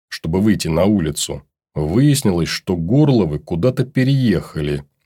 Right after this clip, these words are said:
не оставив для связи ни телефона, ни адреса. О том, что на самом деле произошло с Мишкой, я узнал лишь тринадцать лет спустя, когда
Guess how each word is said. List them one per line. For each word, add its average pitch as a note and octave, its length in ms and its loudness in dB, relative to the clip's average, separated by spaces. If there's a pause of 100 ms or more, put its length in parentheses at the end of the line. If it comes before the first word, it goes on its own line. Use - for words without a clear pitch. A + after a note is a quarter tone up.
не D#2 120 -2
оставив G#2+ 480 0
для G2+ 200 0
связи A2+ 440 0
ни E2+ 200 0
телефона, B2 840 -2 (120)
ни G2 260 2
адреса. C#2+ 720 -2 (840)
О F2+ 100 -4
том, C3 220 2
что - 200 0
на B2 100 6
самом B2 420 4
деле A#2+ 240 2
произошло A2+ 760 0
с - 120 0
Мишкой, B2+ 440 0
я F2+ 180 0
узнал A2+ 500 4
лишь A2 320 2
тринадцать A2 760 2
лет G#2 200 2
спустя, - 800 -2 (360)
когда F2 400 -2